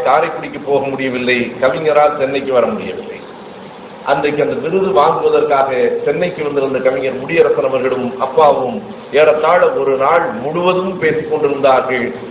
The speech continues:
என் நினைவு சரியாக இருக்குமானால் அதுதான் அவர்களின் கடைசி சந்திப்பு. அதற்கு பிறகு தொண்ணூற்றி ஏழில் அப்பாவும் தொண்ணூற்றி எட்டில்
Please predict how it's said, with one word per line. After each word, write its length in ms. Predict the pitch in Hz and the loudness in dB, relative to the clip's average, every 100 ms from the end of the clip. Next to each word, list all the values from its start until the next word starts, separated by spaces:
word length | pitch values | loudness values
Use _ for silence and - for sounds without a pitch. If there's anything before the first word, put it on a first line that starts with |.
| - | 0
என் 200 | 139 127 | 2 4
நினைவு 320 | 139 175 - - | 2 0 0 0
சரியாக 360 | - 160 147 | 2 4 4
இருக்குமானால் 640 | 143 135 135 127 131 127 127 | 2 0 0 2 2 2 2
அதுதான் 400 | 131 135 127 123 127 | -2 -2 0 0 0
அவர்களின் 500 | 123 117 120 117 113 | -2 0 -2 -2 -2
கடைசி 340 | 117 233 - - | 0 0 -2 -6
சந்திப்பு. 360 | - - - - 214 - - - - - - - | -8 -8 -8 -8 -8 -10 -14 -16 -18 -18 -10 0
அதற்கு 380 | 139 156 151 | 4 4 2
பிறகு 320 | 151 170 170 175 147 | 0 0 0 -2 -4
தொண்ணூற்றி 460 | 160 180 185 165 123 | -2 -2 -4 -4 0
ஏழில் 460 | 147 160 165 156 104 - - - - - | 6 6 4 0 -2 -8 -12 -14 -16 -8
அப்பாவும் 540 | - - 156 139 135 - - | -4 2 6 6 4 -4 -2
தொண்ணூற்றி 440 | 139 156 147 127 | 0 0 0 0
எட்டில் 460 | 123 127 139 139 | 0 0 -2 -4